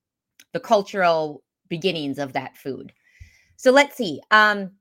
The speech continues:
I, it's hard for me to tell without looking at each individual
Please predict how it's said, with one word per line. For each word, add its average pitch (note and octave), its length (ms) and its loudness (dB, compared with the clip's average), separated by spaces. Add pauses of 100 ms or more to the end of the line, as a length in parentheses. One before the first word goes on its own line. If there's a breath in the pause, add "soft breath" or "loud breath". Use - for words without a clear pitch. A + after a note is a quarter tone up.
(1500)
I, C#4+ 380 2
it's A3+ 140 -4
hard C#4+ 260 2
for F4+ 140 -12
me D4 160 -6
to C#4 100 -10
tell D3+ 420 2
without E3+ 360 -2
looking F3 260 -6
at E3 160 -4
each F3 180 -10
individual D#3+ 760 -2